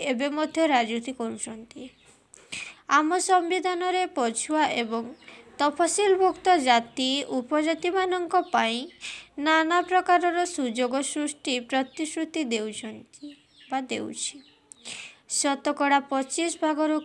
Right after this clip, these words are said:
କମ୍ ଉଚ୍ଚ ଜାତିର ହିନ୍ଦୁମାନେ ଅବଶିଷ୍ଟ ପ୍ରାୟ ପଚସ୍ତରୀ ଭାଗ ନିଜ, ନିଚ, ପଛୁଆ, ଅବହେଳିତ ଓ ଦଳିତ ହିନ୍ଦୁମାନଙ୍କ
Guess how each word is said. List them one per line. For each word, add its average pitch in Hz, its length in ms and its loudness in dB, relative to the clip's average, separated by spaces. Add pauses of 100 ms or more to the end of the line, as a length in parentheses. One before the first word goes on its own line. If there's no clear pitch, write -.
(100)
କମ୍ 240 400 4
ଉଚ୍ଚ 254 440 -2
ଜାତିର 302 560 0
ହିନ୍ଦୁମାନେ 233 800 -6 (640)
ଅବଶିଷ୍ଟ 320 680 4 (120)
ପ୍ରାୟ 226 460 0 (640)
ପଚସ୍ତରୀ 349 720 2
ଭାଗ 330 260 0 (120)
ନିଜ, 240 360 -2 (320)
ନିଚ, 247 400 -6 (240)
ପଛୁଆ, 320 600 0 (180)
ଅବହେଳିତ 269 680 -2 (140)
ଓ 226 120 -4 (640)
ଦଳିତ 311 540 4
ହିନ୍ଦୁମାନଙ୍କ 359 720 0